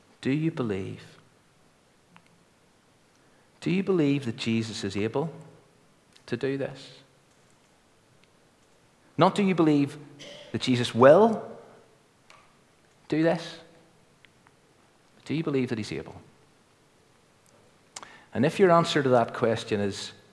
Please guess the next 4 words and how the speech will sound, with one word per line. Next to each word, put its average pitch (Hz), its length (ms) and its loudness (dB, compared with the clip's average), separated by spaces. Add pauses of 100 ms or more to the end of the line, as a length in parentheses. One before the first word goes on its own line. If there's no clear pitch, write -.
(160)
"Yes, - 680 -6 (220)
Lord," 73 340 -10 (1600)
then 107 180 4
according 156 960 2